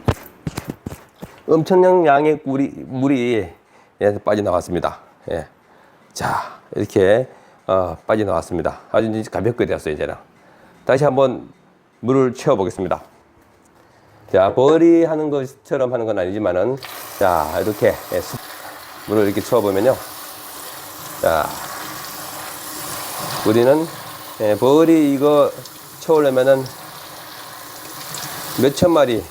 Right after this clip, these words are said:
예, 몇 천 마리의 벌이 붙어가지고 꿀이 많을 때 한 이틀 내내 채워야 되는데, 자,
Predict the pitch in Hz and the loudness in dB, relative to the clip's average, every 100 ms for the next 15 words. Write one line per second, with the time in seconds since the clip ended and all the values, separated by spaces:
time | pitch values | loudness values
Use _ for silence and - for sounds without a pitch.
0 | - 101 98 87 101 113 127 156 143 127 | -10 -4 -2 -4 -6 -6 -4 -2 2 2
1 | 127 131 127 120 110 120 120 123 - - | 2 0 0 2 2 2 0 -2 -8 -16
2 | - 123 131 104 92 104 120 90 - - | -6 -2 2 4 4 4 2 2 -10 -18
3 | - - - - - - 143 165 160 131 | -18 -18 -18 -16 -14 -8 2 4 6 4
4 | 135 131 120 120 139 139 - - - - | 2 0 2 4 2 -2 -16 -18 -18 -18
5 | - 117 113 147 170 143 131 156 170 175 | -4 0 2 2 2 4 6 6 6 6
6 | 165 120 - - - 135 110 101 101 117 | 2 0 -6 -12 -4 -2 -2 -4 0 -2
7 | - - - - - 95 | -2 -18 -18 -16 -2 -2